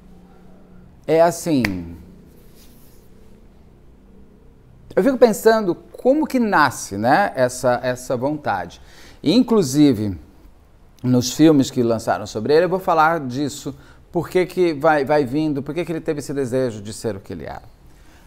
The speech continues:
Mas ele vai seguindo a vida e ele vai matando várias mulheres ao longo de va-, em vários estados, o que dificulta, inclusive, a investigação.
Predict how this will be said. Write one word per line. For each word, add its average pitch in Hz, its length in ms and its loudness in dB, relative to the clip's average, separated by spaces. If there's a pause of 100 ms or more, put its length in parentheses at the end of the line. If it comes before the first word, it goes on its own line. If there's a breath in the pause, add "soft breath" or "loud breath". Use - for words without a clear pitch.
(120 soft breath)
Mas 233 140 0
ele 254 120 10
vai 247 140 8
seguindo 220 480 2
a 214 40 4
vida 156 360 0
e 202 120 -2
ele 214 160 2
vai 214 200 4
matando 151 540 2
várias 147 400 2
mulheres 127 560 0
ao 127 100 -2
longo 135 560 -2 (160)
de 147 140 -8
va-, 165 320 0
em 180 240 -4
vários 185 380 4
estados, 143 640 -2
o 139 60 -10
que 160 100 -12
dificulta, - 380 -12
inclusive, 151 440 -8
a - 20 -4
investigação. 143 760 -10